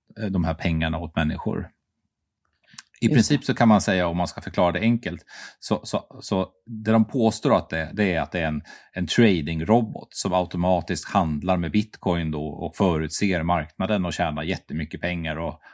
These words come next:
Speaker 1: alltid har rätt. I själva verket så är det ju liksom bara en, en reklamgimmick som är till för att samla in människors uppgifter som sen säljs vidare till, eh, forex, eh, brokers, alltså ha-,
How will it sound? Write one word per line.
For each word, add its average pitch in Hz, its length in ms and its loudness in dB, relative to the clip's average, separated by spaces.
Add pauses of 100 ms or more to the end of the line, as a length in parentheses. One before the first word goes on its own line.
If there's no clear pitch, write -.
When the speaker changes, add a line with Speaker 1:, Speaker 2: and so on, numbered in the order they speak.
(140)
Speaker 1:
alltid 101 440 2
har 85 140 2
rätt. 90 200 -2 (880)
I 107 100 -4
själva 101 280 6
verket 113 380 2
så - 100 -4
är 101 120 0
det 117 80 0
ju 110 80 2
liksom 90 300 -4
bara 82 320 0
en, 82 300 -4 (360)
en 90 120 -4
reklamgimmick 101 1120 2
som 95 220 -2
är 87 60 -4
till 90 280 -4
för 87 140 -6
att 76 140 -6
samla 90 340 0
in 82 160 -4
människors - 420 -6
uppgifter - 640 -2 (240)
som 101 180 2
sen 85 360 0
säljs 85 280 -4
vidare 104 520 0
till, 78 440 -2 (880)
eh, 80 300 2
forex, 82 580 0 (480)
eh, 80 360 -2 (260)
brokers, 113 580 4
alltså 87 160 -6
ha-, - 100 -10